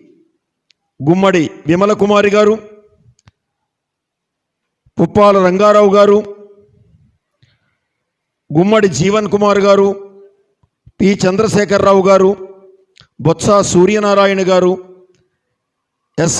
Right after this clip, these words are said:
వెంకటరామరాజు గారు, శ్రీ బి అనంత శ్రీచరణ్ గారు, వీరందరూ కూడా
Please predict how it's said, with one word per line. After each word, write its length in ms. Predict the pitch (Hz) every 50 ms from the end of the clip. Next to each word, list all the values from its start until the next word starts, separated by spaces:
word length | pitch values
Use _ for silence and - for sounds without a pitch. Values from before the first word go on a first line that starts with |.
| 196
వెంకటరామరాజు 760 | 180 185 196 214 233 220 214 220 214 196 190 190 190 175 151 175
గారు, 240 | 180 185 175 175 175 175 170 - - - - _ _ _ _ _ _ _ _ _ _ _ _ -
శ్రీ 240 | - - 196 180 175 165 143
బి 120 | 147 180 208 202 - - 160
అనంత 280 | 165 180 202 208 190 - 190 139
శ్రీచరణ్ 440 | - 185 180 - 180 165 160 156 151
గారు, 200 | 143 139 120 110 95 - - _ _ - 156
వీరందరూ 440 | 180 202 208 208 208 220 247 247 240 226 190
కూడా 180 | 220 220 220